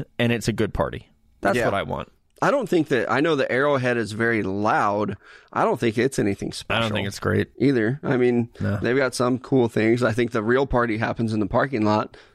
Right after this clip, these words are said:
Speaker 1: I'm trying to, I've been to a lot of N F L stadiums, too. I liked
Speaker 2: You've been in Cowboy Stadium for
Speaker 1: Yes,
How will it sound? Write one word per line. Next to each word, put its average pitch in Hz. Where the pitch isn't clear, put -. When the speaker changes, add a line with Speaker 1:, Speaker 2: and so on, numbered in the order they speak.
Speaker 1:
I'm 123
trying 175
to, 110
I've 165
been 185
to 151
a 120
lot 117
of 143
N 147
F 143
L -
stadiums, 107
too. 120
I 151
liked 123
Speaker 2:
You've 254
been 180
in 156
Cowboy 117
Stadium 101
for 104
Speaker 1:
Yes, 117